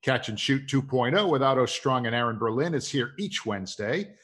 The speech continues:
Their current show features Nick Friedell of E S P N, who has some insight on the remarkable Stephen Curry. Buckets, Boards, and Blocks with Monica McNutt and King McClure drops in every Thursday. Their next show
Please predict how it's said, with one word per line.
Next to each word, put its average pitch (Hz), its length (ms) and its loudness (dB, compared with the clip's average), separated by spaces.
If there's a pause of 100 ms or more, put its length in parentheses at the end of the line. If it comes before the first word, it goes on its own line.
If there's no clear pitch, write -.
(140)
Their 123 140 2
current 156 360 2
show 180 240 2
features 160 520 -2
Nick 185 180 -2
Friedell 190 480 2
of 113 80 -4
E 139 140 4
S 143 180 -2
P 143 160 -2
N, 160 120 0
who 127 100 -2
has 143 200 0
some 135 160 -6
insight 185 540 -2
on 131 160 0
the 127 80 0
remarkable 120 560 2
Stephen 104 480 -6
Curry. 117 320 -2 (880)
Buckets, - 340 2
Boards, 120 340 2
and 107 100 -2
Blocks 139 360 2
with 127 160 -4
Monica 117 300 0
McNutt 127 480 0
and 202 220 0
King 117 200 -2
McClure 110 400 -4
drops 120 520 -2
in 120 280 -4
every 101 300 -4
Thursday. 104 680 -4
Their 95 280 -6
next 127 340 -2
show 220 480 2